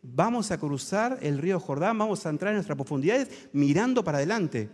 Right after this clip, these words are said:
sabiendo que Cristo está ahí, que Cristo nos guía. No vamos a cruzar mirando para atrás qué es lo que está por venir". Amén. Así que ahí como está levantado conmigo, "Señor, cuando estoy en comunión,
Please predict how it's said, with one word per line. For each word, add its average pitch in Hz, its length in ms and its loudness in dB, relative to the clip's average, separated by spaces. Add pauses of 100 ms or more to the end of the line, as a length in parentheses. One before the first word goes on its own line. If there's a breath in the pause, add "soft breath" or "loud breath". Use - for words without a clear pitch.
(200 loud breath)
sabiendo 196 540 2
que 156 100 2
Cristo - 320 0
está 131 140 -2
ahí, 113 140 2
que 123 160 0
Cristo 269 320 2
nos 123 160 2
guía. 101 280 -2 (840)
No 185 200 0
vamos 233 360 0
a 143 80 -2
cruzar 185 720 -2
mirando 170 480 -2
para 139 180 -4
atrás 202 440 0 (280 loud breath)
qué 196 300 2
es 160 120 0
lo 143 120 0
que 143 80 -4
está 135 240 -4
por 131 140 -4
venir". 110 320 -2
Amén. 233 580 2
Así 120 220 -4
que 175 80 4
ahí 220 160 2
como 202 100 2
está 185 160 2
levantado 175 300 2
conmigo, 202 440 2 (420 loud breath)
"Señor, 202 320 0
cuando 190 180 0
estoy 247 320 0
en 220 80 2
comunión, 208 720 4